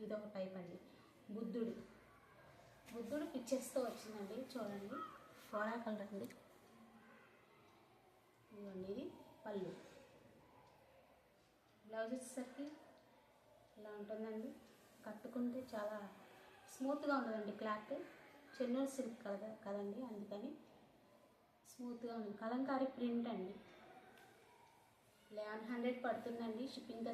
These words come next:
సహా. చూడండి, దీంట్లో టూ కలర్స్. ఇది ఒక కలర్,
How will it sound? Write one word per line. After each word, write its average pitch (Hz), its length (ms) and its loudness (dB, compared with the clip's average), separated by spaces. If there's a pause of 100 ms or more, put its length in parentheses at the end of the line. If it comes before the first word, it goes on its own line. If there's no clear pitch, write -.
సహా. 208 240 -4 (540)
చూడండి, 214 380 0
దీంట్లో 233 280 4 (100)
టూ 320 60 4 (120)
కలర్స్. 202 340 4 (640)
ఇది 233 140 2
ఒక 240 160 4
కలర్, 220 260 2